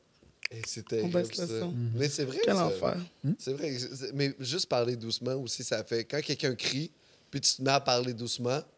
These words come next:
Speaker 3: Ça calme la personne.
Speaker 1: elle a pas le choix parce qu'elle se rend trop compte qu'elle
Speaker 3: Hmm.
Speaker 1: parle fort.
Speaker 2: Mais des fois,
Speaker 3: Ça, ça s'appelle l'effet miroir.
Speaker 2: oui, mais il y a, il y a des personnes qui s'en rendent pas compte quand même.
Speaker 3: Hmm.
Speaker 1: Continue à crier.
Speaker 2: Ouais, parce que c'est comme, c'est naturel chez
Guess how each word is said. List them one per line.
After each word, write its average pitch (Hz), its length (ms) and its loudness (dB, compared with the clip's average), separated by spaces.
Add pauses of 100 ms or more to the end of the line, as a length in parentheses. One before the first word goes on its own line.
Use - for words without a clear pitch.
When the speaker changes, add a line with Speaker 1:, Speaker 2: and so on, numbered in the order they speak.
(360)
Speaker 3:
Ça - 200 4
calme 131 260 4
la 117 80 2
personne. 113 380 -4 (100)
Speaker 1:
elle 120 100 0
a 120 40 -2
pas 135 140 2
le 131 40 2
choix 185 320 6
parce 359 160 -2
qu'elle 131 340 4 (160)
se - 100 -2
rend 139 120 4
trop 156 220 0
compte 175 340 4
qu'elle 131 140 4
Speaker 3:
Hmm. 120 40 2
Speaker 1:
parle 123 180 2
fort. 147 340 4
Speaker 2:
Mais 180 100 8
des 185 200 8
fois, 254 220 6
Speaker 3:
Ça, 269 240 4 (140)
ça - 140 0
s'appelle 127 240 8
l'effet 143 180 8
miroir. 117 400 2 (120)
Speaker 2:
oui, 185 220 4
mais 202 140 6
il 185 40 6
y - 20 8
a, 185 60 8 (180)
il 185 40 2
y - 20 10
a 180 40 8
des 196 120 4
personnes 220 400 -2
qui - 100 0
s'en 170 180 4
rendent 160 200 4
pas 175 120 -2
compte 190 320 -2
quand 147 280 4
même. 147 640 4
Speaker 3:
Hmm. - 20 0
Speaker 1:
Continue 107 300 -4
à - 20 -4
crier. 120 400 -8 (320)
Speaker 2:
Ouais, 185 280 4 (260)
parce 180 180 8
que 185 100 8
c'est 175 220 6
comme, 165 380 4 (300)
c'est - 140 -4
naturel 170 560 4
chez 160 200 6